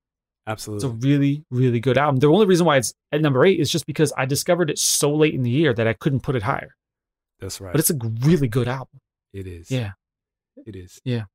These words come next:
Speaker 1: Honorable mention for me
Speaker 2: Yeah.
Speaker 1: simply because I didn't, I just didn't play it a whole lot.
Speaker 2: Yeah.
Speaker 1: <clears throat> Didn't play it a whole lot. But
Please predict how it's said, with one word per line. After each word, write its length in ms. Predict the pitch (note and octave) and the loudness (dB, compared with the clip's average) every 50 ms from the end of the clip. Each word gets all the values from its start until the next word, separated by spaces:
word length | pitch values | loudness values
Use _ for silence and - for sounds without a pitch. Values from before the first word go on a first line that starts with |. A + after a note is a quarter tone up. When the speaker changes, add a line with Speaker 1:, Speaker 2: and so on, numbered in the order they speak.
| _ _ _ _ _ _ _ _ | _ _ _ _ _ _ _ _
Speaker 1:
Honorable 340 | A#2 A#2+ C#3 C#3+ C3+ C#3 C3+ | -4 -2 0 0 2 2 2
mention 340 | C3 C3 B2+ B2+ - B2+ A#2+ | 2 0 -2 -2 -4 -6 -6
for 140 | - - A#2+ | -6 -4 -4
me 200 | A#2 A#2 A#2+ D3+ | 0 2 4 4
Speaker 2:
Yeah. 160 | F3+ F#3 E3 | 4 4 2
Speaker 1:
simply 360 | C#3 - - B2 A2 - - | 0 -4 -6 -6 -6 -6 -6
because 300 | G#2 G#2+ G#2 - A#2 G#2+ | -8 -8 -6 -4 -2 -2
I 80 | A2 A2 | 0 0
didn't, 220 | A2 A2+ A2+ A#2 - | 0 0 -2 -2 -4
I 80 | A2+ | -4
just 180 | A2 A2+ A2 G2+ | -4 -4 -4 -2
didn't 240 | A2 A2+ G#2+ G#2 - | -2 -2 -2 -2 -6
play 240 | - - A#2 A2+ A2+ | -6 -4 -2 0 0
it 60 | A2 | 0
a 60 | G#2 | -2
whole 180 | F#2+ G#2+ - - | -4 -6 -8 -8
lot. 260 | G#2+ A2 G#2+ G2 F#2 - | -8 -8 -8 -8 -6 0
Speaker 2:
Yeah. 200 | - C#3 D3 D3 | 2 4 4 4
Speaker 1:
<clears throat> 920 | - G#3 A3 G#3+ F#3+ F#3 D#3 C3+ A2 G2+ - _ _ _ _ _ _ _ | 4 2 4 4 4 4 4 2 0 -4 -8 _ _ _ _ _ _ _
Didn't 120 | G#2+ G#2 - | -12 -8 -6
play 120 | A2 G#2 | -4 -4
it 60 | G2+ | -4
a 40 | G2 | -2
whole 120 | G2+ G#2 G2+ | -2 -2 -2
lot. 240 | G#2 A2+ A2 - G#2 | -2 -2 -4 -4 -4
But 180 | G#2+ A2+ G#2+ | -4 -4 -4